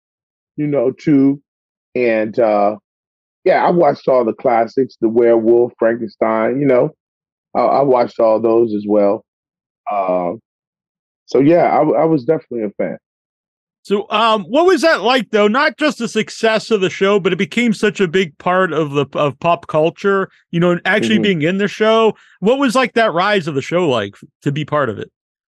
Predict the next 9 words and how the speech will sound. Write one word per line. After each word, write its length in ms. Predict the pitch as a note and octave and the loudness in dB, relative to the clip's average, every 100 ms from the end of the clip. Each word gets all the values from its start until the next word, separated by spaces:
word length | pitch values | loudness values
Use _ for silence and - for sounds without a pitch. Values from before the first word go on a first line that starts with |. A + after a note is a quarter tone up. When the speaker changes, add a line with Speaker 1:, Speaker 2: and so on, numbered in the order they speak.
| _ _ _ _ _ _ _ _ - | _ _ _ _ _ _ _ _ -4
Speaker 1:
Um, 300 | G#4+ F4+ D#4 F3+ | 0 2 2 2
a-, 360 | A#3 F#3 A#3 | 2 2 2
a-, 20 | G#3 | 2
there 260 | G3+ A3+ | 4 4
were 120 | G#3 | 4
times 500 | F3 G#3 A3 A3+ F3+ | 4 2 4 4 4
when 180 | F3 F3+ | 4 4
it 80 | F3 | 4
was, 240 | E3 C#3+ | 4 2